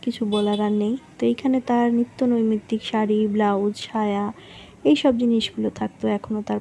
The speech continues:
পরনের শাড়ি একটা রয়ে গেছে। আর এই নিচের বাক্সগুলোতে বোধহয় ব্লাউজ রাখা,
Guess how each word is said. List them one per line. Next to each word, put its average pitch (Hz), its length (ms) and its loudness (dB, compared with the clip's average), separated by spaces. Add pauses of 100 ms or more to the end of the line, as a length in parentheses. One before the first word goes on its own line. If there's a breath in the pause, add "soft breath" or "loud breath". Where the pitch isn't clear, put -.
পরনের 196 380 -2
শাড়ি 202 440 -4
একটা 196 280 -6
রয়ে 196 240 -4
গেছে। 208 280 -6
আর 226 100 -6
এই 220 140 0
নিচের 226 380 0
বাক্সগুলোতে 220 680 -4
বোধহয় 226 360 0 (540 loud breath)
ব্লাউজ 233 520 4
রাখা, 208 440 -2